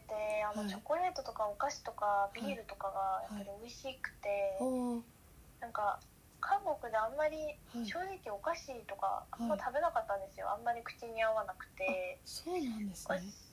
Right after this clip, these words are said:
Speaker 1: お菓子とか、あの、ケーキとか、なんかあん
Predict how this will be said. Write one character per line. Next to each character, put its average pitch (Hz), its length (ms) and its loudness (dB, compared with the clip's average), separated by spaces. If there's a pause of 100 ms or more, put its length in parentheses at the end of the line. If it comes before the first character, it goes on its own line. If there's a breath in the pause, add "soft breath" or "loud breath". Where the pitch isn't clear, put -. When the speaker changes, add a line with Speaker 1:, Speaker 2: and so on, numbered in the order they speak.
(140)
Speaker 1:
お - 60 -12
菓 - 180 0
子 - 120 -14
と - 100 -6
か、 208 240 -2
あ - 40 -4
の、 196 260 -6 (140)
ケ 277 300 0
ー - 40 -20
キ - 60 -16
と 196 100 -4
か、 190 460 2
な 208 120 -2
ん 190 40 -6
か 220 100 0
あ 233 40 0
ん 254 40 -8